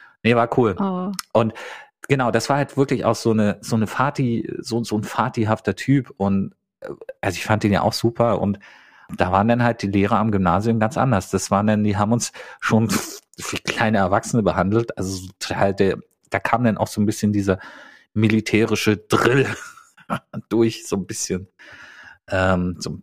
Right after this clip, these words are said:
Speaker 1: in Bayern ist ja alles so ein bisschen ernster im Schulsystem
Speaker 2: Ja.
Speaker 1: und so.
Speaker 2: Dann
Speaker 1: Ja.
Speaker 2: wart ihr keine Kinder mehr, sondern kleine Deutschherren.
Speaker 1: Da waren wir kleine Deutschherren.
Speaker 2: <laughs>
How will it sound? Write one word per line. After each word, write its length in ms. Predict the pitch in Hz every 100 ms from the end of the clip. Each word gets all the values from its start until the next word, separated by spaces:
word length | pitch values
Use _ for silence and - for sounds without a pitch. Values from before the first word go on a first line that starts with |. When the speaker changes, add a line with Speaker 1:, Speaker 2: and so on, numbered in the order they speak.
| -
Speaker 1:
in 80 | - -
Bayern 360 | 85 92 92
ist 120 | -
ja 100 | -
alles 220 | 85 90 -
so 80 |
ein 60 | 87
bisschen 260 | 92 - -
ernster 540 | 85 80 - 90 92
im 80 | -
Schulsystem 540 | - - - - -
Speaker 2:
Ja. 80 | 196
Speaker 1:
und 160 | 98 92
so. 80 | - - - - -
Speaker 2:
Dann 100 | 190
Speaker 1:
Ja. 100 | 180
Speaker 2:
wart 140 | 196
ihr 80 | -
keine 240 | 208 202
Kinder 340 | 202 214 214 208
mehr, 200 | 208 202
sondern 260 | 190 196
kleine 380 | 190 190 196 196
Deutschherren. 800 | 190 190 190 - 185 180 180 175 _ - - _ _ - -
Speaker 1:
Da 100 | 98
waren 180 | 95 92
wir 80 | 101
kleine 280 | - 98 95
Deutschherren. 680 | 87 87 - 90 87 90 - - -
Speaker 2:
<laughs> 240 | - -